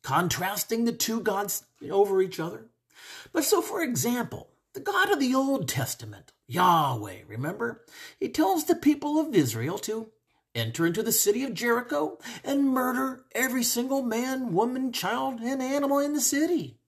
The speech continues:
Right? You can go look it up in Joshua six for you, um, religious doubters. <laughs> But the God of Jesus tells his followers to love their enemies, to pray for those who persecute them,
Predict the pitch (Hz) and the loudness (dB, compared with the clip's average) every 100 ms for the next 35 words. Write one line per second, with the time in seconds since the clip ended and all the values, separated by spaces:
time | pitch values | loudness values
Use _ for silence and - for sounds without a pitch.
0 | _ _ _ _ _ _ _ _ - 95 | _ _ _ _ _ _ _ _ -12 -4
1 | 98 131 - _ _ - - 92 - 101 | -4 -4 -10 _ _ -18 -14 -8 -6 -4
2 | 123 - 147 131 160 180 - 220 220 - | -2 0 0 0 0 0 0 -2 0 -2
3 | 269 - - 165 143 123 117 117 - - | -4 -6 -2 0 2 2 0 -4 -18 -20
4 | _ 120 117 113 113 - 123 117 113 104 | _ -4 -2 -2 -4 -4 -2 0 0 -2
5 | - - 110 101 98 127 - - - 147 | -6 -8 -8 -6 -8 -10 -12 -16 -6 -4
6 | - _ _ - 160 - 240 240 311 370 | -4 _ _ -18 -14 -12 -12 -8 0 0
7 | - 381 381 349 - 381 - - - - | 2 0 0 0 0 -2 -2 -4 -2 -2
8 | 139 123 139 - 87 87 160 247 240 - | 0 2 0 -2 -6 -4 -4 -4 -6 -12
9 | - - - 320 320 330 349 349 339 208 | -20 0 4 6 6 4 2 0 0 0
10 | 127 107 101 - - - _ _ - - | -2 -4 -10 -16 -16 -18 _ _ -20 -2
11 | 240 233 - - 185 220 233 247 247 277 | 2 2 0 -2 2 2 2 0 2 4
12 | 277 285 - - - 302 302 240 175 117 | 4 4 0 -8 0 0 0 -2 -2 -2
13 | - - | -6 -18